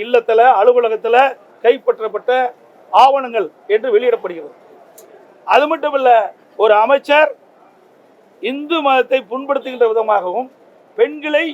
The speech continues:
இழிவுபடுத்துகின்ற விதமாகவும் பேசியிருக்கிறார். இதையெல்லாம் முக்கிய பிரச்சனையா இந்த ஆட்சிக்கு தெரியல. இதையெல்லாம் விவாதிக்க வேண்டும் என்றுதான் நாங்க அவையிலே இந்த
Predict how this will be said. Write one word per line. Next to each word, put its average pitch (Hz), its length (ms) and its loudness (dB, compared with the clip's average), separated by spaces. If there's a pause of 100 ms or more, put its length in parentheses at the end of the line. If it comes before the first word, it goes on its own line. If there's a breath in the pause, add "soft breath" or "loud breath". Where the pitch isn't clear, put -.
(140)
இழிவுபடுத்துகின்ற 302 800 0
விதமாகவும் 254 440 -2
பேசியிருக்கிறார். 196 540 -8 (840)
இதையெல்லாம் 285 360 0
முக்கிய 320 280 -8
பிரச்சனையா 277 380 -4 (340)
இந்த 220 180 0
ஆட்சிக்கு 254 360 -2
தெரியல. 214 280 -2 (880)
இதையெல்லாம் 277 340 2
விவாதிக்க 294 400 0 (100)
வேண்டும் 233 300 -8
என்றுதான் 220 380 -2 (420)
நாங்க 214 180 -6 (120)
அவையிலே 233 340 2 (920)
இந்த 226 160 -2